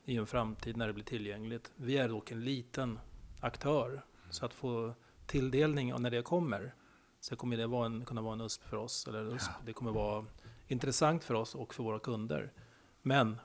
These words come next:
Speaker 1: prislappen kommer bli annorlunda och då får man ju prova sig fram helt enkelt. Men vi bevakar ju utvecklingen väldigt mycket. Det vi gör nu, så att säga, regionalt producerat stål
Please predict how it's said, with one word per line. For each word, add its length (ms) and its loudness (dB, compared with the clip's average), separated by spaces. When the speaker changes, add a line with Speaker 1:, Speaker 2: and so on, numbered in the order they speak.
Speaker 1:
prislappen 500 0
kommer 140 -4
bli 100 0
annorlunda 380 -2
och 60 -2
då 100 -4
får 140 -4
man 120 2
ju 240 0
prova 220 2
sig 140 -6
fram 260 -2
helt 220 -8
enkelt. 360 -12
Men 140 -2
vi 80 2
bevakar 480 4
ju 160 2
utvecklingen 580 -2
väldigt 240 -2
mycket. 260 -10
Det 100 8
vi 80 10
gör 180 8
nu, 260 4
så 100 0
att 80 0
säga, 220 2
regionalt 600 0
producerat 540 0
stål 460 -2